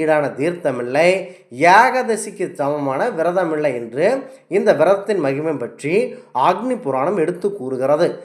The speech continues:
மேலும் ஏகாதசி விரதத்தினை கடைபிடிக்காமல் தானிய உணவினை உண்பது பாவங்கள் செய்த கர்மத்தை உண்டாக்கும்.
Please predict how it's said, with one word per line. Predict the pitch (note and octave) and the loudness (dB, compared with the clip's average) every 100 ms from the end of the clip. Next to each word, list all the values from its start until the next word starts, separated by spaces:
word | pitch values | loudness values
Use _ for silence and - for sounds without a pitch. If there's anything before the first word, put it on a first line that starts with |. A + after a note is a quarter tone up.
| - - | -16 -2
மேலும் | D#3+ G3+ A3+ F#3+ D3 | 4 6 6 4 4
ஏகாதசி | F3 G#3 G3+ G3 D3 | 4 2 0 -4 -2
விரதத்தினை | C#3+ C#3+ C#3+ D3+ D3+ | -2 -4 -4 -4 -4
கடைபிடிக்காமல் | B2+ D3 C3 B2+ - A#2 D3 F3+ C#3 | -6 -6 -8 -12 -10 -4 -4 -2 -2
தானிய | C3+ F3 F3+ B2 | 0 0 0 -2
உணவினை | B2 A2+ C#3+ D#3+ | -6 -6 -4 -4
உண்பது | B2+ A#2+ A#2+ D#3 G3+ - - _ - | -4 -6 2 4 4 0 -12 _ 6
பாவங்கள் | D#3+ G3+ G#3+ G#3 - | 8 8 8 2 -2
செய்த | C#3+ C#3 D3+ A3 D4 D4 - - | -2 2 4 4 2 -4 -10 2
கர்மத்தை | G#3 G#3 A3 F3 - D3+ G3+ F#3 | 6 6 2 -2 -2 0 0 -2
உண்டாக்கும். | C#3 C#3 B2+ - C#3 | 0 2 0 -2 -2